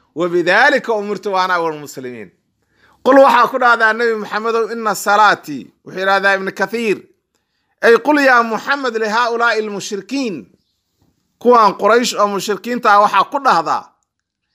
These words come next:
"Inna salaatii", salaadayda, "wa nusukii", iyo gowracayga, "wa mamaatii", wa maxyaaya, noloshayda, "wa mamaatii", dhimashadayda,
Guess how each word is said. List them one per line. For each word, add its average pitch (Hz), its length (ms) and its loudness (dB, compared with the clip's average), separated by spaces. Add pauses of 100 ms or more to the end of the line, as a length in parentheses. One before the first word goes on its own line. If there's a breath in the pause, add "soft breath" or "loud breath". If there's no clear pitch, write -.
(420)
"Inna 226 340 4
salaatii", 190 580 2
salaadayda, 131 680 -2 (1200 loud breath)
"wa 190 160 4
nusukii", 214 640 -2
iyo 185 140 0
gowracayga, 147 760 0 (1040 soft breath)
"wa 175 180 4
mamaatii", 214 840 0
wa 196 240 -2
maxyaaya, 214 640 2
noloshayda, 180 680 -4 (600)
"wa 180 200 2
mamaatii", 214 800 0
dhimashadayda, 190 840 -4